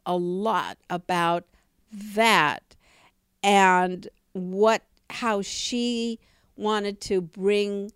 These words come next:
this up and to show this direction it's going to, and, and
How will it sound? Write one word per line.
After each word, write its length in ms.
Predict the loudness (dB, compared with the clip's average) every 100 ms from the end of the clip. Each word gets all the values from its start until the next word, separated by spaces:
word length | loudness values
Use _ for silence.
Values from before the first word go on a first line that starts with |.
| _ _ _ _
this 320 | -4 -4 -4 -8 _
up 460 | 0 2 0 -4 -14
and 160 | -10 -10
to 60 | -8
show 200 | -6 -6
this 220 | -8 -12
direction 800 | -8 -6 -2 -2 -2 -6 -8 -10
it's 160 | -16 -12
going 340 | -8 -6 -8
to, 360 | -8 -8 -6 -8 _ -6
and, 340 | -4 -4 -6 _ -10
and 400 | -4 -4 -4